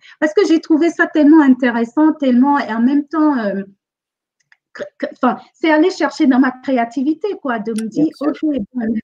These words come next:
Speaker 1: expériences amoureuses, euh, ben, euh, aussi, quand on fait un C V, en fait, c'est quoi ? C'est euh,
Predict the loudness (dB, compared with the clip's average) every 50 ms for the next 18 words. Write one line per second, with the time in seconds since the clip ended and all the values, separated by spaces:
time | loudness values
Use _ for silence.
0 | -10 -12 -14 -12 -6 -4 -2 0 0 2 0 0 0 -2 -4 -4 -4 -4 -6 -8
1 | -8 -6 -4 -2 -2 -2 -2 -4 -6 -8 -8 -10 -16 -20 -20 -20 _ _ -6 -4
2 | -2 0 0 -2 -2 -4 -6 -6 -6 -4 -2 0 0 0 -2 -4 -8 -16 _ _
3 | -6 -4 -4 -4 -2 -2 -2 -4 -4 -4 -2 0 0 0 0 0 -2 0 0 -2
4 | -2 0 0 2 2 2 0 0 -2 -2 -2 -2 -2 -2 -4 -4 -4 -6 -6 -6
5 | -6 -8 -10 -10 -8 -8 -6 -6 -6 -6 -8 -6 -6 -4 -6 -8 _ _ _ _
6 | _ -8 -6 -6 -6 -6 -8 -10 -10 -12